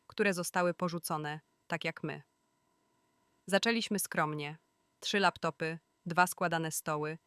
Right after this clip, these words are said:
i wynajęty pokój w centrum społeczności. Ale w dniu, w którym nasza pierwsza studentka zbudowała własne, proste urządzenie do wykrywania upadków i krzyknęła: „To, to naprawdę działa”,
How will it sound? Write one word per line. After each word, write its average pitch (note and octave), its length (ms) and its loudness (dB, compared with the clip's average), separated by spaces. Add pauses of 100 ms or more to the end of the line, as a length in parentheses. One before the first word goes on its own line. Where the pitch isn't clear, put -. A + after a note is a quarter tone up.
(340)
i F#3+ 80 2
wynajęty F3+ 560 2
pokój E3 360 -2
w - 80 -14
centrum D#3 380 -4
społeczności. D#3 840 -6 (960)
Ale F#3+ 200 4
w F#3 60 -2
dniu, G#3 360 4
w - 80 -20
którym F#3 320 0
nasza F3+ 240 0
pierwsza G#3 340 -2
studentka G3 640 -2
zbudowała F3+ 560 2
własne, F3+ 540 4
proste - 440 0
urządzenie F3+ 580 -2
do E3+ 100 0
wykrywania F3+ 560 0
upadków - 600 0
i F3 60 -8
krzyknęła: F#3 520 0
„To, F#3 280 4 (260)
to G#3 100 0
naprawdę G3+ 520 6
działa”, F3 520 6